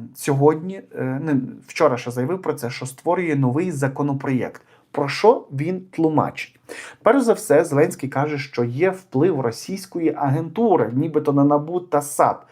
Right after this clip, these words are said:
Та ви що, пане президенте? І по-друге, він, е, хоче, щоб всі працівники Д Б Р і набу проходили детектор брехні кожні два роки.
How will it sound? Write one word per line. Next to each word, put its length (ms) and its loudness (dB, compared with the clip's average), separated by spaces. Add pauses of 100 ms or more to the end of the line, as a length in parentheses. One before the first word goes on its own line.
(260)
Та 220 8
ви 120 2
що, 340 2
пане 300 2
президенте? 720 -4 (560)
І 100 -2
по-друге, 640 6
він, 360 6
е, 220 -2
хоче, 400 2
щоб 340 -2
всі 520 -6 (360)
працівники 640 0
Д 220 4
Б 120 2
Р 360 4
і 60 -2
набу 500 0 (360)
проходили 600 2
детектор 680 2
брехні 840 2 (200)
кожні 420 2
два 220 4
роки. 320 2